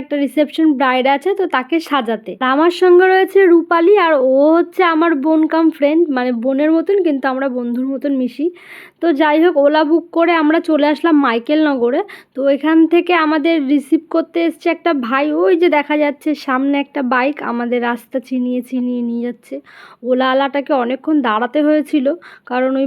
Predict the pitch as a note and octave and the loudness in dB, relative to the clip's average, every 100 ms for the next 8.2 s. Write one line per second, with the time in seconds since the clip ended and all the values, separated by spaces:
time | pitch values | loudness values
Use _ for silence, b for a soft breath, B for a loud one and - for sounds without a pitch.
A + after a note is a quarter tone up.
0 | A3 A#3+ A#3+ C#4 C4+ B3 C4 B3+ - D#4+ | -4 -4 -4 0 2 2 0 -4 -8 -4
1 | E4+ C#4 A#3 A3+ B3+ B3+ C4+ C4 B3+ B3 | -2 0 -2 -4 -6 -4 -2 -2 -2 -2
2 | C4 B3+ B3 B3 A3+ B3+ B3+ B3 B3 B3 | 0 -2 -4 -6 -4 -6 -4 -2 -2 -2
3 | B3+ - D#4 F4 B B B D#4 D#4+ D#4 | -4 -6 -8 -8 B B B -4 -2 0
4 | D#4 D#4+ F4+ F4+ D#4 D4 D#4 D#4+ E4 D4 | 0 0 0 -2 -2 0 0 2 2 2
5 | D4+ D#4 E4 D#4+ D#4 C#4+ D4+ D4 - D#4+ | 0 2 0 2 0 2 0 -2 -2 0
6 | F4+ F4 B B B B - C#4+ C#4+ D4+ | -2 -4 B B B B -4 0 2 2
7 | D4 F#4 E4+ D#4+ E4+ D#4 D4 F4 D4+ C#4+ | 2 2 2 2 2 2 0 -2 0 0
8 | D#4+ E4 | 0 0